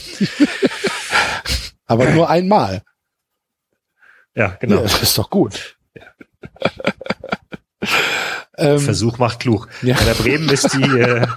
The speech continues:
Speaker 2: <laughs> bei der Bremen ist die grüne Raupe.
Speaker 1: Die grüne Raupe? Was ist denn die grüne? Ich kenn nur die Raupe. Was ist denn die
Speaker 2: Ja, die
Speaker 1: grüne
Speaker 2: Raupe. Aber die war doch immer grün.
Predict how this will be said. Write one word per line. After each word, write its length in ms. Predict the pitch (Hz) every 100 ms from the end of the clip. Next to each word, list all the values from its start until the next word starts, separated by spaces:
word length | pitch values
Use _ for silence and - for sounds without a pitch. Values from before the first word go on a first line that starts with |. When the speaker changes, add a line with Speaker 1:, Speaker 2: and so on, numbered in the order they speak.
| - - - - - - - - - -
Speaker 2:
<laughs> 1080 | - - - - _ _ _ - - - -
bei 60 | 110
der 100 | 117
Bremen 240 | 113 151
ist 100 | 123
die 80 | 135
grüne 300 | 117 127 123
Raupe. 440 | 117 120 120 101 - - - - - - - - - - - - - - -
Speaker 1:
Die 100 | -
grüne 320 | - 110 160 175
Raupe? 380 | 123 147 143 101
Was 140 | 113
ist 80 | -
denn 80 | 104
die 80 | 98
grüne? 240 | 113 120
Ich 140 | 107
kenn 160 | - 113
nur 80 | 120
die 100 | 110
Raupe. 500 | 110 104 110 107 113
Was 140 | 110 -
ist 40 |
denn 80 | 110
die 60 |
Speaker 2:
Ja, 60 | 110
die 80 | 120
Speaker 1:
grüne 120 | 120
Speaker 2:
Raupe. 320 | 120 107 104
Aber 80 | 107
die 140 | 107
war 80 | 117
doch 100 | 139
immer 140 | 143 131
grün. 480 | - 175 117 98